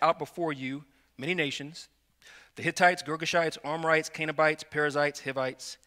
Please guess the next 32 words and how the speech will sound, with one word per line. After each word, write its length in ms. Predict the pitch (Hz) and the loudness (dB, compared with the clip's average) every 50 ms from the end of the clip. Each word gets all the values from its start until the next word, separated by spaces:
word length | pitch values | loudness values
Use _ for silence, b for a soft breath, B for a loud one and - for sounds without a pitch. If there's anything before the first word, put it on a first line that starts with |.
| b b b b b b b b _ | b b b b b b b b _
and 100 | 135 131 | -10 -6
Jebusites, 720 | 147 143 120 113 110 - 123 113 113 - - - - - - | -6 -6 -6 -6 -8 -6 -4 -4 -4 -6 -8 -12 -14 -12 -8
seven 400 | - 143 156 156 180 175 175 160 | -2 -2 0 0 0 -2 -2 0
nations 380 | 156 160 156 - 175 143 117 120 | 0 0 0 0 -4 -6 -6 -2
larger 580 | 127 135 139 147 156 147 156 165 165 175 - b b b b | 0 2 4 4 2 0 -2 -6 -6 -8 -10 b b b b
and 100 | 127 120 | -8 -4
stronger 320 | - 147 147 156 156 160 160 | -2 -2 -2 -2 -2 -4 -4
than 100 | 165 165 | -4 -2
you." 260 | 151 135 135 147 - | -2 -2 -4 -4 -4
Verse 260 | 120 135 151 143 - | -2 -2 -2 -2 -2
three, 240 | - 147 143 147 170 185 - | -4 -2 -2 -2 -4 -4 -6
listen. 400 | 127 135 - - 185 208 226 - b b b b b b b b b b _ - 107 | -6 -6 -2 -2 -4 -4 -4 -10 b b b b b b b b b b _ -20 -8
"Do 360 | 101 147 170 185 196 196 202 | -4 -2 0 0 0 0 0
not 440 | 185 170 165 165 175 175 185 185 - - - | 4 8 10 12 12 12 10 8 6 2 -2
intermarry 680 | 165 180 175 - 196 185 175 170 175 185 190 190 185 | -2 -2 -2 -2 -2 0 4 6 6 8 8 6 4
with 200 | 175 165 151 - | 4 2 0 0
them. 400 | - 147 127 113 101 92 92 87 _ _ _ _ _ _ b b b b b b b b b 117 | -2 -2 -2 -4 -6 -12 -18 -20 _ _ _ _ _ _ b b b b b b b b b -8
Do 240 | 104 151 165 170 175 | -6 -4 -4 -2 -2
not 440 | 170 170 165 165 175 185 185 175 151 | 0 4 6 8 8 8 6 4 2
give 180 | 175 170 160 | 2 2 2
your 140 | 160 170 165 | 4 2 2
daughters 420 | 151 156 151 156 165 175 180 160 - | 4 4 6 6 6 6 4 2 0
to 120 | - 175 | -2 0
their 120 | 160 165 156 | 2 2 2
sons 680 | - - - 190 175 156 151 147 147 151 156 - - b b b b b _ | 2 2 2 4 4 4 4 2 -2 -4 -6 -8 -10 b b b b b _
or 140 | 139 135 | -4 -4
take 260 | - - 180 175 170 - | -2 2 2 2 4 4
their 140 | 175 160 | 0 2
daughters 400 | 139 156 156 160 160 170 160 - | 4 6 6 6 6 4 2 -2
for 160 | - - 165 175 | -4 -2 0 0
your 100 | 185 170 | 0 0
sons, 480 | - - 147 131 127 131 143 147 - | 0 -2 -2 -2 -2 -4 -6 -8 -12